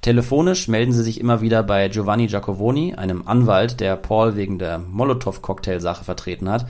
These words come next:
Und der versucht ihnen klarzumachen, dass siebzehn Millionen Dollar nicht zu kriegen sind. Die Entführer schwanken und lassen sich wohl kurz auf die Argumente ein,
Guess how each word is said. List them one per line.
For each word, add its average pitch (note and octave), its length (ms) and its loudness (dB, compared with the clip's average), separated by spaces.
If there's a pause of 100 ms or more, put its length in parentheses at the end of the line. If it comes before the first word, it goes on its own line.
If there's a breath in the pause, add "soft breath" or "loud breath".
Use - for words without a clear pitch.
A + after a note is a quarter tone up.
(600 loud breath)
Und A#2+ 120 -2
der C#3 100 4
versucht D#3+ 340 2
ihnen C3 160 0
klarzumachen, A#2 640 2
dass G#2 220 0
siebzehn B2+ 400 2
Millionen A2+ 360 4
Dollar A2 240 4
nicht F2+ 160 -4
zu A2+ 100 -6
kriegen C3+ 280 2
sind. C#2+ 300 -6 (600 soft breath)
Die - 140 -8
Entführer C#3 400 0
schwanken A2 600 0
und G2 140 -6
lassen A#2+ 220 0
sich A2+ 200 -2
wohl G#2 120 -2
kurz D#3 280 -2
auf G2+ 100 -4
die - 140 -4
Argumente G2 400 -2
ein, C#3+ 320 0